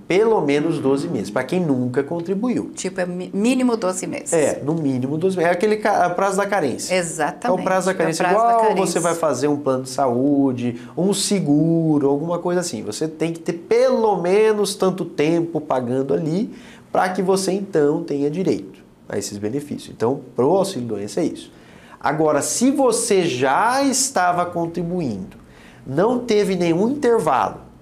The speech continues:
Speaker 1: você só mudou o tipo de contribuição, saiu do M E, por exemplo, e foi pro mei, aí não tem problema nenhum, porque você não teve esse, esse tempo ali,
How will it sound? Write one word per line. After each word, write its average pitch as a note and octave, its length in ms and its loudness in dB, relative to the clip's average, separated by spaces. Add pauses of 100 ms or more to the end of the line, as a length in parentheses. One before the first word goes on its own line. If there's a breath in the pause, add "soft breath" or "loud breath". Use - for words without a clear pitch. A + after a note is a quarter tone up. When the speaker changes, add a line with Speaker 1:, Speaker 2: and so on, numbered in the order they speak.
(120)
Speaker 1:
você C3+ 240 -2
só G#3 200 0
mudou F3 520 2
o - 40 2
tipo A3+ 480 0
de B2+ 100 -2
contribuição, A#2 720 -2
saiu C3+ 300 2
do C#3+ 140 4
M B2 380 2
E, C3 40 2
por A#2 200 0
exemplo, G#2+ 460 0
e G#2+ 40 -4
foi B2 180 0
pro A2 160 -6
mei, D3+ 360 0 (720 loud breath)
aí C3+ 180 0
não B2 140 0
tem A#2+ 160 -4
problema A#2 420 -2
nenhum, F3 340 -2 (540)
porque A#2 200 -4
você A2+ 320 -4
não C3 360 -2 (140)
teve D#3 680 2
esse, C3+ 420 0
esse C#3 360 -2
tempo C3+ 480 -2
ali, A#2 400 -4